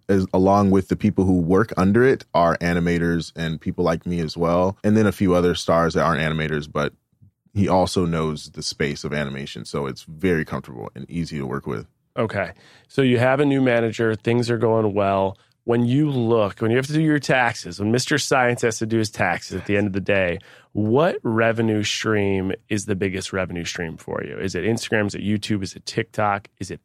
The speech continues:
Speaker 2: ad deals? Is it contracting work out? Is it going live? What's the number one source of revenue for you given your success now?
Speaker 1: Ad deals.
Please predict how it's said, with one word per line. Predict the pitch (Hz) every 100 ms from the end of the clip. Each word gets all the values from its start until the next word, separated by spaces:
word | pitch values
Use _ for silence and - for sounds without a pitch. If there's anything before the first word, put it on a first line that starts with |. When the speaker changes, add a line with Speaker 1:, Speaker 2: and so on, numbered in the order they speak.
| -
Speaker 2:
ad | 107 104 98
deals? | 107 104 98 95 - _ _ _
Is | 101
it | 98 -
contracting | - 110 107 - 104 101 101 92
work | 95 98 -
out? | 98 98 -
Is | -
it | 87
going | 95 104 98
live? | 95 95 90
What's | 107 113
the | -
number | 120 107 98 98 95
one | 92 87
source | 95 90 -
of | 82
revenue | 85 82 82
for | - 85
you | 82
given | 82 82 85 85 -
your | 87
success | 82 - - - -
now? | - - - _ -
Speaker 1:
Ad | 90 80
deals. | 82 80 -